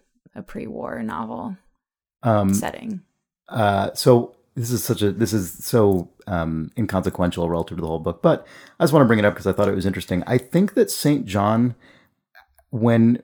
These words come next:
Speaker 2: when used as a given name, I think is generally pronounced St. John. I,
Speaker 1: Oh.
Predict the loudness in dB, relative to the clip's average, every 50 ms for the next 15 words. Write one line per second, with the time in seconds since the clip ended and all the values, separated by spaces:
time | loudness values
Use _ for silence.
0 | _ _ -14 -12 -6 -2 0 2 2 4 2 2 2 2 0 0 2 0 0 0
1 | 0 0 2 2 2 2 2 2 2 2 2 0 0 0 -2 -2 -2 -2 0 0
2 | 0 -2 -2 -6 _ -4 -2 0 0 0 0 0 0 -2 -2 -2 -2 0 -2 -4
3 | -6 -8 -10 -10 -8 -6 -4 -2 -2 -2 -2 -6 -8 -10 -12 -16 -18 -20 _ _
4 | _ _ _ _ _ -12 -12 -12 -12 -12 -16 -16 -6 2 4 6 6 6 6 4